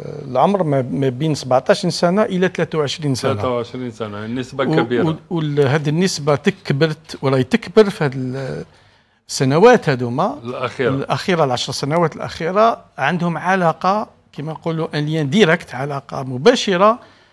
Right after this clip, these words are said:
Speaker 1: مع لي زاكسيدون دي دو رو، لي
Speaker 2: نعم.
Speaker 1: زاكسيدون تاع ال-،
Speaker 2: دراجات
Speaker 1: تاع
Speaker 2: النارية.
Speaker 1: الدراجات النارية.
Speaker 2: نعم.
Speaker 1: رانا نشوفوا فيهم عدد كبير،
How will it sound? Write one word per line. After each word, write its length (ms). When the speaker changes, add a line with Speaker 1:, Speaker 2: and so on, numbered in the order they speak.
Speaker 1:
مع 300
لي 180
زاكسيدون 500
دي 120
دو 180
رو، 120
لي 60
Speaker 2:
نعم. 60
Speaker 1:
زاكسيدون 640
تاع 160
ال-، 60
Speaker 2:
دراجات 420
Speaker 1:
تاع 100
Speaker 2:
النارية. 200
Speaker 1:
الدراجات 400
النارية. 320
Speaker 2:
نعم. 100
Speaker 1:
رانا 200
نشوفوا 340
فيهم 340
عدد 320
كبير، 520